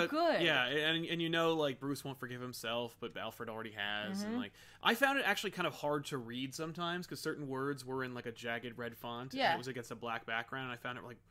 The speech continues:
Speaker 1: I, I was like, I had to use context to figure out what the words meant, 'cause I was reading it
Speaker 2: Oh.
Speaker 1: digitally, and it was really hard
Speaker 2: Did
Speaker 1: to
Speaker 2: you read it
Speaker 1: read.
Speaker 2: on a, on a monitor?
Speaker 1: Yes.
Speaker 2: Yeah, that was your problem
Speaker 1: It was
Speaker 2: there.
Speaker 1: really
Speaker 2: Your, your red's
Speaker 1: hard.
Speaker 2: probably turned up too high.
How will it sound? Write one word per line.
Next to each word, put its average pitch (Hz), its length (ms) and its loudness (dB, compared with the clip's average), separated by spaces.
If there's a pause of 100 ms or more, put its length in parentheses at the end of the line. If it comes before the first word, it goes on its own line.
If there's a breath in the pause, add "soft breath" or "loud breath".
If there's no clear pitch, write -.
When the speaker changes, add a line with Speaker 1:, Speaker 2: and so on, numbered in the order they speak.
(300 loud breath)
Speaker 1:
I, 151 80 0 (140)
I 180 80 6
was 180 180 4
like, 170 280 4 (180 loud breath)
I 160 80 4
had 208 120 8
to 226 40 2
use 202 140 2
context 175 640 2
to 156 60 -4
figure 147 260 0
out 147 40 4
what 139 100 0
the 135 80 -2
words 131 360 -2
meant, 113 240 -8
'cause - 120 -6
I 311 60 2
was 349 100 0
reading 262 160 2
it 202 120 0
Speaker 2:
Oh. 120 60 -2
Speaker 1:
digitally, 117 200 -4
and 113 80 -2
it - 20 -6
was 101 120 -10
really 110 160 -8
hard 208 240 -2
Speaker 2:
Did 202 120 -4
Speaker 1:
to 208 60 -4
Speaker 2:
you 233 60 0
read 240 120 2
it - 20 -2
Speaker 1:
read. 180 80 0
Speaker 2:
on 196 80 0
a, 175 220 -2
on 170 120 -4
a 165 60 -4
monitor? 185 480 -2
Speaker 1:
Yes. - 400 -2
Speaker 2:
Yeah, 175 140 2
that 170 160 4
was 175 100 -6
your 175 60 -10
problem 147 240 -2
Speaker 1:
It - 20 0
was 143 80 -2
Speaker 2:
there. 139 260 -6
Speaker 1:
really 262 300 4
Speaker 2:
Your, 226 80 6
your 214 80 2
red's 240 180 4
Speaker 1:
hard. - 60 -6
Speaker 2:
probably 208 200 4
turned 202 260 -6
up 180 80 -12
too 202 120 -8
high. 185 300 0